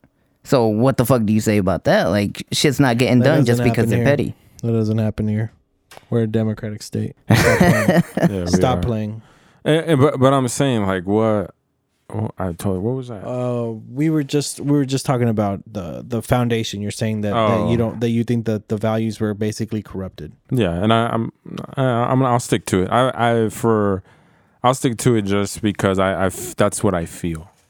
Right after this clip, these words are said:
Speaker 3: Like, I feel like we, at one point we were found, we were going towards a good way, but I, I felt like some people were losing money off of it, so they decided not to, and it's just, it's where everything
Speaker 1: Yeah, I feel like the, you know, the core values,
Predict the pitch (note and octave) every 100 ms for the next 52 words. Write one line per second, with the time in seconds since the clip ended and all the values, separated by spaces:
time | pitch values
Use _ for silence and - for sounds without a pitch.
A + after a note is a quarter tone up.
0 | _ _ _ A2 G#2 G#2+ B2+ A#2 G#2 G#2+
1 | G2 G2 G#2 - G#2+ G2 G2 F#2+ F2+ -
2 | G2 F#2+ F#2+ - G2+ G2 G2 - - -
3 | - A#2+ A2+ G#2+ A2+ G#2+ F#2+ F2+ F#2+ F2+
4 | F#2 E2+ F2+ - G2 G2 F2 F#2+ G2 -
5 | F#2 - G#2 G2 F#2+ - G#2 F#2+ A2+ G2
6 | F#2+ F#2 F#2 G2 F#2+ F2+ G2 A2 A2 A#2
7 | - B2 C#3 C#3+ _ _ _ _ _ -
8 | G#2+ G2 F2 F#2 - F#2 F2 E2+ F2+ E2+
9 | - F2 F2 E2+ E2+ D#2+ - - E2+ D#2
10 | - - G#2 - G#2+ G2 G2 G2+ E2+ F#2
11 | F#2 F2+ C#3 A#2+ D3 F3+ F#3+ G3 F3+ D3+
12 | B2+ G2+ - D3 C3+ A2+ A2+ - E3+ F3
13 | D#3 C#3 C3 B2+ D3 -